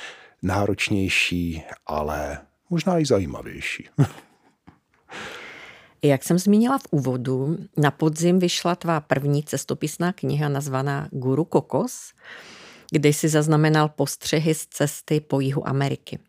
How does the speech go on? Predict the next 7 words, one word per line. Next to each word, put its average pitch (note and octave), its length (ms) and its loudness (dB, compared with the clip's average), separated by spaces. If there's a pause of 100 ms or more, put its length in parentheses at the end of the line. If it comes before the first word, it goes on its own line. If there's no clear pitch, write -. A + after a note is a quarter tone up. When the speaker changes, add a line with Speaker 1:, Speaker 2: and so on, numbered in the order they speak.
(680)
Speaker 2:
Její E3+ 200 8
křest - 340 0
proběhl E3+ 340 4
v - 100 -16
Praze, C3 600 0
ale C3+ 220 2
také C3+ 380 -4